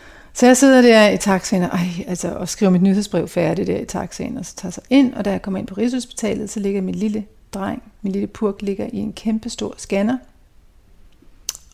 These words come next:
Og, øh, så går han ligesom igennem den der scanning, og så kommer der en kvindelig overlæge ud, og så kan jeg se på hende, at noget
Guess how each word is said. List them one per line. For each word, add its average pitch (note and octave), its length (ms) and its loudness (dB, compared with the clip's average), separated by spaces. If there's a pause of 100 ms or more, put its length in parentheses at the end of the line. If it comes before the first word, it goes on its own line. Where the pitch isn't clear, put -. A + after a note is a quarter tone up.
(140)
Og, F#3+ 500 2
øh, F3+ 300 -2 (640)
så - 160 -12
går G3+ 200 -10
han F#3+ 180 -8
ligesom F#3+ 360 -10
igennem - 320 -8
den - 120 -10
der - 140 -12
scanning, B3 640 2
og G#3+ 120 -4
så B3+ 100 -4
kommer G#3 380 -2
der F#3 180 -6
en G#3 160 -8
kvindelig A3+ 380 2
overlæge F#3+ 500 -2
ud, C4 160 -2 (1600)
og G#3 100 -2
så A#3+ 100 -2
kan A#3 100 0
jeg A3 80 0
se A3+ 200 -4
på F#3+ 180 -4
hende, F#3+ 300 -4
at G3+ 180 -8
noget F3+ 440 -4